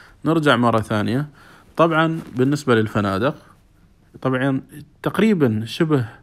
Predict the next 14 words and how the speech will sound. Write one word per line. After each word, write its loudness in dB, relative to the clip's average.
مشابهة 0
لنفس -2
الطريقة، -4
تبحث -4
عن -4
المدينة، 0
ولنفرض -2
أنها -2
تكون -6
جدة. -2
نفتح. -8
يطلب -2
منك -2
التاريخ -2